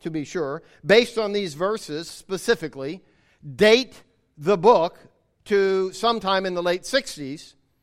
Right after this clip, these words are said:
because obviously John's measuring the temple. It wasn't destroyed yet, so it had to be dated in the late sixties. There's a certain logic to that. The only problem is, is everything else points to a later dating of the book.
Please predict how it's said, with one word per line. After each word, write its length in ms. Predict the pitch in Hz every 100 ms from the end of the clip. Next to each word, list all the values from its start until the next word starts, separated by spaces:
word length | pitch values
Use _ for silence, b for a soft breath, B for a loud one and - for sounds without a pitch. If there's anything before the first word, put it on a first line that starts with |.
| _ -
because 480 | 233 220 185 196 - -
obviously 520 | 226 233 196 175 190
John's 300 | 175 214 180
measuring 380 | 190 190 175 165
the 80 | 160
temple. 340 | 240 185 180
It 120 | 185
wasn't 400 | 196 185 180 160
destroyed 420 | 190 185 285 247
yet, 180 | 170 202
so 100 | 214
it 100 | 214 B
had 240 | B 247 240
to 80 | 196
be 140 | 185
dated 360 | 175 180 190 180
in 120 | 196
the 100 | 196
late 240 | 160 175
sixties. 460 | - 254 - 156 147
There's 200 | 233 185
a 60 |
certain 280 | 170 180 175
logic 360 | 208 269 202 170
to 100 | 165
that. 320 | 143 160 190 b b b b -
The 80 |
only 160 | 233 196
problem 420 | 180 254 240 208
is, 160 | 208 180
is 140 | 190 208
everything 480 | 233 262 214 214 220
else 220 | 262 240
points 340 | - 185 185
to 160 | - 208
a 80 | 196
later 300 | 175 170 175
dating 460 | 226 233 170 131 -
of 180 | 160
the 100 | 139
book. 320 | 135 127 -